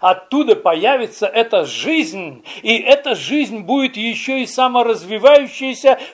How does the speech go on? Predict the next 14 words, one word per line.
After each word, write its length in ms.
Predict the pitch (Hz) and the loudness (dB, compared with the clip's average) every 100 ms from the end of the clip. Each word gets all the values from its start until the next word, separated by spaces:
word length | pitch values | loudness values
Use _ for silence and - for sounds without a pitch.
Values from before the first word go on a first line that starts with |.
| _ | _
по 200 | 311 359 | 6 8
его 640 | 247 180 311 233 190 240 | 6 0 -4 -2 0 2
законам. 720 | 208 185 - 156 131 107 101 _ _ _ _ _ _ _ _ | 2 -2 -6 -10 -12 -12 -20 _ _ _ _ _ _ _ _
И 60 | 151 | -18
земля 540 | 147 180 202 302 320 - - | -16 -8 0 0 0 -8 -2
ответила. 920 | 262 220 214 214 208 202 185 180 175 _ _ _ _ _ _ _ _ _ | -2 -2 -4 -4 -4 -12 -12 -12 -12 _ _ _ _ _ _ _ _ _
Да, 380 | 143 277 294 277 - | 0 2 2 0 -6
и 140 | 262 | -12
стала 340 | - 240 220 | -4 -2 0
бы, 220 | 196 190 190 - | 0 -2 -4 -12
а, 380 | 180 175 202 175 | -6 -4 -4 -4
а, 80 | 185 | -6
и 40 | |
произрастила 920 | 190 185 170 151 156 156 175 160 156 | -8 -8 -8 -8 -10 -12 -14 -8 -8